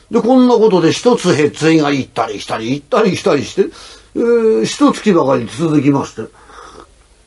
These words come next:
道具屋さんの方でもだいぶこれで儲かったってわけで。「ちょっと、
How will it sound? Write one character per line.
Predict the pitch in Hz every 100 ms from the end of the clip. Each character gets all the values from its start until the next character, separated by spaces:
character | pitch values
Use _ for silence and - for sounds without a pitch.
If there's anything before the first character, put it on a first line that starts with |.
| _ _ - _ _ _ -
道 | 180 214 208
具 | 214
屋 | 202
さ | 185
ん | 185
の | 180
方 | 165 165
で | 143
も | 147
だ | 175 190
い |
ぶ | 180 175
こ | 180
れ | 180
で |
儲 | 175 185 208
か | 196 196
っ |
た | - 143
っ |
て | 131 131
わ | 120
け | 117
で。 | 104 101 _ _ _ _ -
「ち |
ょ | 208
っ |
と、 | 185 190 -